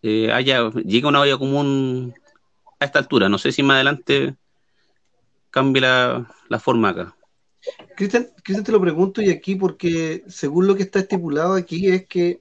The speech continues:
Speaker 2: debiera haber una caja por casa, por hogar. Y además, en el caso de Pudahuel, eh, hay un respaldo de una cantidad también considerable de cajas de mercadería. Además, a diferencia de Cerro Navia, que obviamente los recursos son menores.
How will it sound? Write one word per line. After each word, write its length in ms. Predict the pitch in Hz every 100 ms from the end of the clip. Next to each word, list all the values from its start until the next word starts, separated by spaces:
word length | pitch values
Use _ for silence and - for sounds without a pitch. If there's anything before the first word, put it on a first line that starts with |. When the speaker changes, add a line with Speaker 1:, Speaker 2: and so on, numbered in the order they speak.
| -
Speaker 2:
debiera 280 | 143 147 180
haber 260 | 175 175 - _ _
una 340 | 190 208 208 190
caja 640 | 196 214 - 180 214 277 _ _ _ _ _ _ _ -
por 680 | 170 170 165 160 151 147 - _ _ _ -
casa, 360 | 208 190 120 - - - _ _ _ _ -
por 140 | 151
hogar. 320 | 147 156 - _ _ _ _ _ _ -
Y 120 | 156
además, 600 | 151 147 151 196 214 220
en 80 | 170
el 120 | 147
caso 220 | - 214
de 60 | 190
Pudahuel, 640 | 180 160 165 196 226 - _ -
eh, 480 | 175 165 160 160 -
hay 160 | 170
un 80 | 190
respaldo 640 | 180 175 - 190 202 208
de 100 | 190
una 140 | 185 170
cantidad 300 | 165 151 175
también 260 | 147 165
considerable 540 | 185 202 202 190 190 190
de 100 | 180
cajas 240 | 185 190
de 80 | 185
mercadería. 760 | 170 - 165 139 139 185 113 - _ _ _ -
Además, 220 | 143 131
a 40 | 151
diferencia 420 | 139 147 170 180
de 60 | 156
Cerro 220 | 156 151
Navia, 360 | 156 175 180
que 100 | 170
obviamente 340 | 160 156 170 165
los 100 | 147
recursos 260 | 143 160
son 100 | 165
menores. 360 | 165 196 185